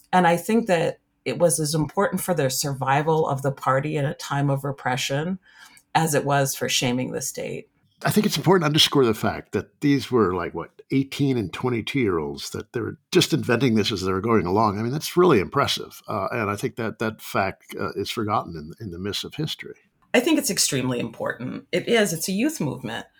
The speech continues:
Speaker 1: There's so much anger at the Panthers about their mistakes and the things that they didn't do and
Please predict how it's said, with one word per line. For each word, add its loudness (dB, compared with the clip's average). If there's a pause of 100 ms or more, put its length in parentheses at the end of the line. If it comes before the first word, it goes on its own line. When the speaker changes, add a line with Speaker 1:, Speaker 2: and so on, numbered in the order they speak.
(120)
Speaker 1:
There's 0
so 0
much -2
anger 0
at 0
the -2
Panthers -2
about -2
their 2
mistakes 0
and 0
the -6
things -2
that -4
they -4
didn't 2
do 0
and -2